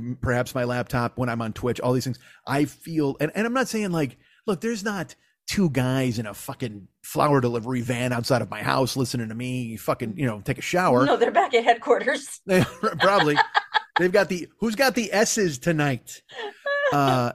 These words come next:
Speaker 1: it's, it's just more of, it's more of a broad surveillance. I don't think they specifically have targeted me, but it doesn't mean that I don't put a fucking towel over my computer or fucking, or something over my phone,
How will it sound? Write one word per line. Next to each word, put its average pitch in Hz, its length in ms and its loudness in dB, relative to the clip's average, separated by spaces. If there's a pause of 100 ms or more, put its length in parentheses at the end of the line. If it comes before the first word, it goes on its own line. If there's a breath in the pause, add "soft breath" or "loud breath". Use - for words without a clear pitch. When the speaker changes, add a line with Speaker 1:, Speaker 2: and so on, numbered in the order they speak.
(140)
Speaker 1:
it's, 208 160 0
it's 226 260 -4
just - 180 -2
more 254 180 -2
of, 214 80 -6
it's 190 180 -2
more 269 120 -4
of 220 80 -2
a 175 40 0
broad 131 420 -2
surveillance. 165 560 -4
I 196 60 2
don't 214 100 0
think 190 100 -6
they 196 60 0
specifically 147 540 -2
have 117 120 -4
targeted 123 380 0
me, 139 160 0
but 131 120 0
it 120 100 -4
doesn't 156 260 2
mean 160 200 -4
that 135 120 0
I 131 60 0
don't 135 180 -2
put 139 100 2
a 123 40 -2
fucking 120 300 -4
towel 127 300 0
over 120 140 0
my 117 100 -4
computer 131 520 0
or 113 80 -2
fucking, 117 440 -4
or 113 120 -2
something 113 260 -4
over 110 140 -2
my 104 120 -8
phone, 180 500 0